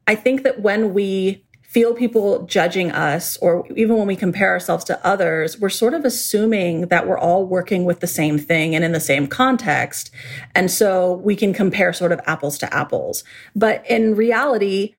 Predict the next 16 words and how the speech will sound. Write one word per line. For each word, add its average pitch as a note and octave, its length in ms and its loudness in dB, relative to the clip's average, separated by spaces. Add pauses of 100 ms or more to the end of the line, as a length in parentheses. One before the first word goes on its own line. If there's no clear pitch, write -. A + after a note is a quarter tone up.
(160)
there A3+ 200 2
are G#3 520 0 (160)
real A3+ 560 2
limitations G3 720 0
that E3+ 100 2
I E3+ 120 2
experience, E3 680 -2
both E3+ 460 0
with, F3 360 -2 (140)
you F#3+ 120 0
know, D3 100 2
support A3 580 0
or F3 100 -4
mental E3 340 -4
health. A3 500 0 (360)
And G3+ 380 0